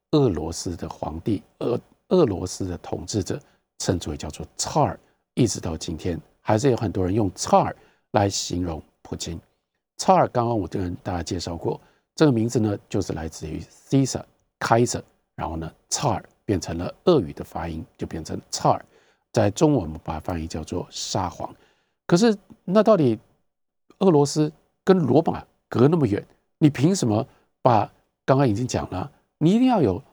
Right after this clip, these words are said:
罗马的渊源，你要从罗马来，你才可以是一个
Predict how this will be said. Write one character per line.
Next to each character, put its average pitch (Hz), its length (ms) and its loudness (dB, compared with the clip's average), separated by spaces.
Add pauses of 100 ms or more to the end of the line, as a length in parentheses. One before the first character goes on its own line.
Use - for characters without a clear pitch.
(100)
罗 131 320 4
马 - 160 0
的 - 120 -6 (100)
渊 175 220 2
源， 107 200 -2
你 98 60 -2
要 135 100 0
从 113 320 -4
罗 131 260 2
马 - 220 -2
来， - 200 -6 (420)
你 131 120 2
才 117 180 -2
可 139 200 0
以 101 80 2
是 - 160 -4
一 98 40 0
个 - 140 -4